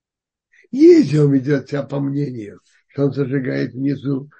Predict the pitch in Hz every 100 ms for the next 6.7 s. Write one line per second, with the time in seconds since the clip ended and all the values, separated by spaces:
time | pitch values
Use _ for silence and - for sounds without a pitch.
0 | _ - 165 - 349 349 339 254 269 165
1 | 180 180 156 151 147 127 _ _ _ -
2 | 170 151 190 175 - _ - 175 156 170
3 | 147 196 143 190 170 160 147 147 _ _
4 | - 180 160 180 208 123 165 185 151 151
5 | 170 - 202 190 151 196 190 240 _ _
6 | _ _ _ - 139 127 120